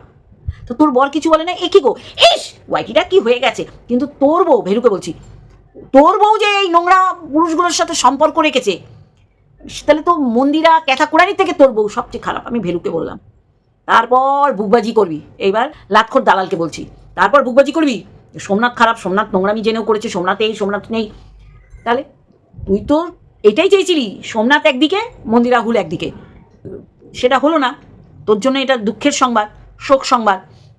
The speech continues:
যে এই দলকে আমি ছাড়লাম। এই দুঃখ থেকে তুই বলিস, স্বামীর সাথে আমি আলোচনা করেছি, স্বামী বলেছে, "একদম চলে যাও, একা খাবে, একা পড়বে, একা শোবে, একা আনন্দ করবে, কোনো গ্রুপ দল টল নেবে না।" তোর বর সোমনাথের থেকেও অনেক বড়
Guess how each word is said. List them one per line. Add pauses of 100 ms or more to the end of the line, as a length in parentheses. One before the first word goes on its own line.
(520)
যে (240)
এই
দলকে
আমি
ছাড়লাম।
এই
দুঃখ
থেকে
তুই
বলিস, (480)
স্বামীর
সাথে
আমি
আলোচনা
করেছি,
স্বামী
বলেছে,
"একদম
চলে
যাও,
একা
খাবে, (220)
একা
পড়বে,
একা
শোবে,
একা
আনন্দ
করবে, (240)
কোনো
গ্রুপ
দল
টল
নেবে
না।" (480)
তোর
বর (220)
সোমনাথের (140)
থেকেও (320)
অনেক
বড়